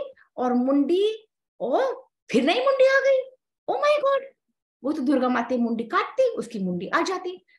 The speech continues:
फिर दुर्गा माता मुंडी काटती, फिर उसकी मुंडी आ जाती, काटती आ जाती, काटती आ जाती, काटती आ जाती, ऐसे होता रहा। दुर्गा माता ने कहा, "कुछ तो करना पड़ेगा, ये तो बड़ी गड़बड़ हो गई,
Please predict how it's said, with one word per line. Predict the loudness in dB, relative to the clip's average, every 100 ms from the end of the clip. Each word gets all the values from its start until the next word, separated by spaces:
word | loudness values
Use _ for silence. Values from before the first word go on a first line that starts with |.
| _
फिर | -2
दुर्गा | 0 -2
माता | -6 -8 -8
मुंडी | -6 -6
काटती, | -4 -2 -2 -2 -2
फिर | -2
उसकी | -4 -6
मुंडी | -6 -4 -4
आ | -4 -6
जाती, | -4 -6 -8 -8 -14 _ _ 2
काटती | 4 2 -2 -4 -2 -2 -2
आ | 0 2
जाती, | 0 -2 -4 -6 -6
काटती | -6 -4 -4 -8 _ -6 -4 -6 -6
आ |
जाती, | -4 -4 -4 -8 -10 -16 _
काटती | -10 -8 -8 -10 -10 -10 -8 -6
आ |
जाती, | -6 -6 -8 -10 -14 _ -14
ऐसे | -8 -8
होता | -8 -12 -12
रहा। | -10 -12 -14 _ _ _ _
दुर्गा | -14 -12 -10
माता | -12 -10
ने | -10 -8
कहा, | -10 -12 -14
"कुछ | -16 -18 -10 -10 -2 0
तो | 2 2
करना | -2
पड़ेगा, | -4 -6 -8 -12 -20 _ _ _
ये | -4 -2
तो | 0
बड़ी | 2 2
गड़बड़ | 2 -2 -2 -2
हो | -2
गई, | -2 -4